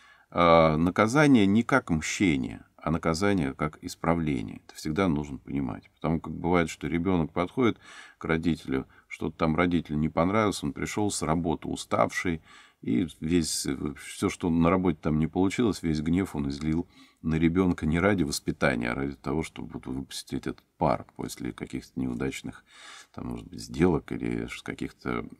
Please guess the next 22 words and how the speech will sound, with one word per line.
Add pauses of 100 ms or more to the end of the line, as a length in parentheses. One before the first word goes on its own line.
(260)
сложностей (120)
на
работе
или
с,
общении
с, (220)
с
людьми. (360)
Поэтому (840)
здесь (380)
говорится
о
наказании
другом.
Наказание
с
рассудительностью,
наказание (280)
с
исправлением.
Недаром,